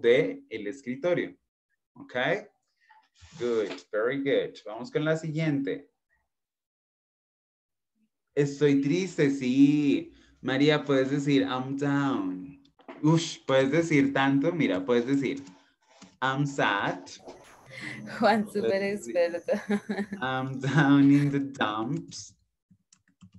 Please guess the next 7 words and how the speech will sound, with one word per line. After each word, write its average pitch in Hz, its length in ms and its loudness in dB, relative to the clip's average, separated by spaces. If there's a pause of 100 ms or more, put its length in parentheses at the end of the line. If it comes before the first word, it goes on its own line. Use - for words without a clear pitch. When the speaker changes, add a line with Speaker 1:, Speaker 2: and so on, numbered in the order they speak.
(460)
Speaker 1:
Dumps 147 960 -2
significa 127 1200 0
alcantarillas. 127 1120 -4 (400)
Esa 120 180 -4
es 123 80 -6
una 139 180 6
expresión. 135 760 0